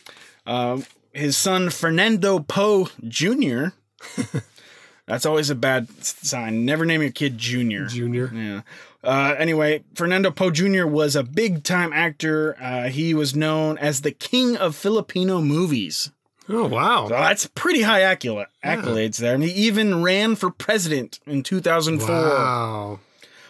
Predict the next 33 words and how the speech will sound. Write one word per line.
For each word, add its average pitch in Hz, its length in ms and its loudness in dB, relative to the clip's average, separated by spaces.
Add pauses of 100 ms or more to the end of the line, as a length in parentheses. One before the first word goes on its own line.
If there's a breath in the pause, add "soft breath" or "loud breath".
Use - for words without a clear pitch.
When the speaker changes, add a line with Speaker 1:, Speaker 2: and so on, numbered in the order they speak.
Speaker 1:
But 151 180 2
he 170 120 0
suffered 170 360 0
a 143 60 0
stroke 190 580 2
and 139 260 2
died 131 460 2 (360)
later 151 300 2
that 135 160 2
year 139 200 2
in 120 100 0
two 127 120 -4
thousand 113 400 -2
four. 98 260 -6
Speaker 2:
Oh. 101 640 -4 (360)
Speaker 1:
But 143 160 0
Junior 196 440 2
was 165 380 2
like 165 460 2 (120)
the 156 120 -2
Tom 180 340 0
Cruise 175 360 0
of 127 80 0
the 127 60 -2
Philippines 123 640 0
there 120 280 0
for 120 160 -4
a 110 80 2
while. 104 380 -4 (100)
Speaker 2:
Huh. 185 300 0 (500)
Speaker 1:
Uh, 107 100 -10
his 120 280 -4
f-, 143 80 -14